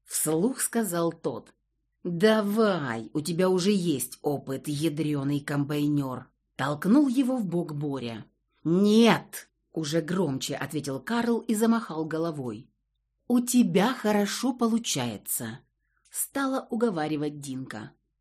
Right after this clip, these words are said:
«У вас тоже получится, вы просто не пробовали, что за глупости?» «Один раз человек сделал, так его что, уже и в профессионалы записывают?»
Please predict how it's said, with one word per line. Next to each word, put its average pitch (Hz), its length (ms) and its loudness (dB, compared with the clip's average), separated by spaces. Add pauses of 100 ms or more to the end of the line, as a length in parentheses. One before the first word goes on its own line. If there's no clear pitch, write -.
(220)
«У 202 140 2
вас 190 340 4
тоже 190 360 2
получится, 156 680 -2
вы 185 140 2
просто 190 340 2
не 214 140 6
пробовали, 151 640 2
что 240 280 2
за 247 160 4
глупости?» 220 920 0 (400)
«Один 285 320 8
раз 185 240 4
человек 170 420 2
сделал, 208 420 6
так 214 200 0
его 226 180 6
что, 214 280 4
уже 156 240 0
и - 20 4
в 151 100 -10
профессионалы 208 720 4
записывают?» 127 800 -4